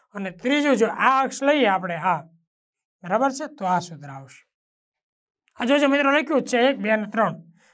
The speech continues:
બરાબર? કયો અક્ષ તારવામાં આવે? તો પહેલી અક્ષ માટે આ.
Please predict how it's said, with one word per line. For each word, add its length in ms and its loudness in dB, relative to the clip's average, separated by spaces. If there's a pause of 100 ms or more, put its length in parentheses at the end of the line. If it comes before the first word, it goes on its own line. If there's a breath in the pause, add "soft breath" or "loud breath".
(180 soft breath)
બરાબર? 220 2
કયો 260 4
અક્ષ 160 -2
તારવામાં 500 0
આવે? 160 -4 (460)
તો 80 -18
પહેલી 360 0
અક્ષ 300 0
માટે 280 -2
આ. 160 0